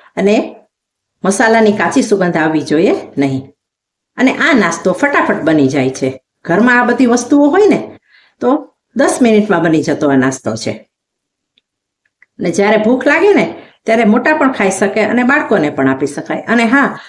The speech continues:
જો તમે બાળકોને આપવાના હો ને તો તીખાશ ઓછી નાખવી.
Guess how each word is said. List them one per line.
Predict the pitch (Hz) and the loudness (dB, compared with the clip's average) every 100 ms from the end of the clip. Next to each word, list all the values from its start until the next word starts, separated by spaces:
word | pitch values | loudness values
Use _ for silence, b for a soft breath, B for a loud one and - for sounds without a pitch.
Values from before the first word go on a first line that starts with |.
| B - | B -2
જો | 240 | 0
તમે | 254 247 220 | 2 2 2
બાળકોને | 196 226 247 247 | 0 0 0 2
આપવાના | 240 240 285 320 | 0 0 0 0
હો | 330 453 | 0 2
ને | 233 B B B _ | 0 B B B _
તો | 220 254 339 - _ _ _ _ | 0 2 -2 -8 _ _ _ _
તીખાશ | 254 - 262 214 | -4 -2 0 2
ઓછી | 208 160 | 2 0
નાખવી. | 131 135 - 135 | 0 -2 -4 -8